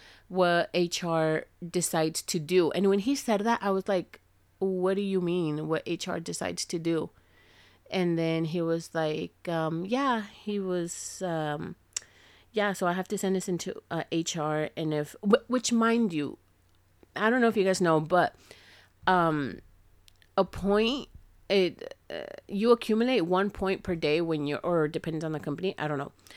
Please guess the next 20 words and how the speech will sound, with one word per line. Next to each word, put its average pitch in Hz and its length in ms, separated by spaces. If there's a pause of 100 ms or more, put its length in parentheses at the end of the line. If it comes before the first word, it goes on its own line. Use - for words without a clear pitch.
(200)
But 196 180
for 202 140
this 233 180
company, 185 380
it's 170 100
depending 196 420
on 247 80
the 247 80
company, 208 460 (920)
if 202 260
you're 208 220
missing 214 420
one 185 220
day, 165 240
that's 165 200
automatically 160 560
one 147 300
point. 139 400 (300)
And 175 240
then, 160 720